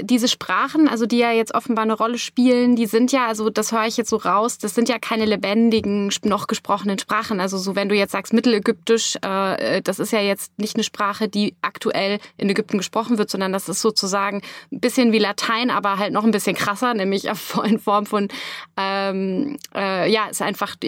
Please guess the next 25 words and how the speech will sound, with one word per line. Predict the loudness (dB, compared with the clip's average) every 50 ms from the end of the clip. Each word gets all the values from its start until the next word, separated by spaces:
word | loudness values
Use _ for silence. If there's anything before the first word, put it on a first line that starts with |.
| -2 -2 0 0 0 0 0 -4 -6 -4
man | -2 -2 -2
weiß | -2 -2 -2 -2 -4
einfach | -4 -2 -2 -2
überhaupt | -2 -2 -2 -2 -2 -2 -4
nicht, | -6 -6 -4 0
wie | 0 2 2 0
sich | -2 -4 -6 -6 -4
das | -6 -4 -4
angehört | -2 0 0 2 2 2 0 -2 -4 -4 -6
hat, | -6 -6 -4
wie | -4 -4
die | -2 0
Leute | 0 0 -2 -2
das | -4 -8 -8 -8
gesprochen | -10 -12 -10 -8 -8 -8 -6 -4 -4
haben. | -2 -2 -2
Und | -4 -4
bei | -4 -4 -4
den | -4 -4 -4
Hieroglyphen | -4 -6 -6 -6 -6 -6 -6 -6 -6 -8
ist | -10 -10
es | -8 -6
wahrscheinlich | -6 -4 -4 -4 -4 -4 -4 -4
noch | -4 -4 -2
mal, | 0 0 0 0 -4